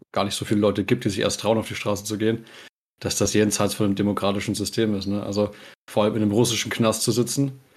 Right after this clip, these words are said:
ist auch was, das würde ich mir persönlich sehr ersparen lassen, weil, äh,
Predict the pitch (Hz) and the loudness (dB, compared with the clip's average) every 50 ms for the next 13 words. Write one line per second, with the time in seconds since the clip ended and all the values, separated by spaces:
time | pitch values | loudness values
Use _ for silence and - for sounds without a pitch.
0 | _ _ _ _ _ - - - - 113 113 110 101 117 113 113 - - - 113 | _ _ _ _ _ -4 -4 -2 0 0 0 0 2 2 2 2 0 0 -2 -2
1 | 104 - - - - - 110 113 110 117 120 123 123 - - 120 113 107 - 110 | -2 -2 -2 -4 -4 -4 0 2 2 4 4 2 0 -2 -2 0 0 0 0 0
2 | 101 113 117 113 113 98 110 110 110 110 - - 113 117 117 110 101 101 101 101 | 0 0 0 0 0 0 2 2 2 2 0 0 2 2 2 2 0 -2 -2 -2
3 | 98 98 95 98 98 98 57 58 - - - | -2 -2 -2 -2 -2 -4 -6 -6 -8 -10 -10